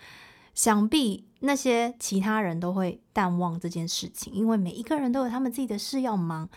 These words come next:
剩下最在意的就只有我们自己了。所以只要稍微把眼光从自己身上抽离，去思考一下，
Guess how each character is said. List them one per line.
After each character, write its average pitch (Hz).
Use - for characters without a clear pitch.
剩 311
下 262
最 240
在 175
意 165
的 -
就 233
只 226
有 220
我 190
们 170
自 196
己 190
了。 214
所 -
以 330
只 240
要 240
稍 240
微 180
把 175
眼 175
光 185
从 175
自 269
己 190
身 190
上 208
抽 202
离， 190
去 -
思 302
考 208
一 196
下， 185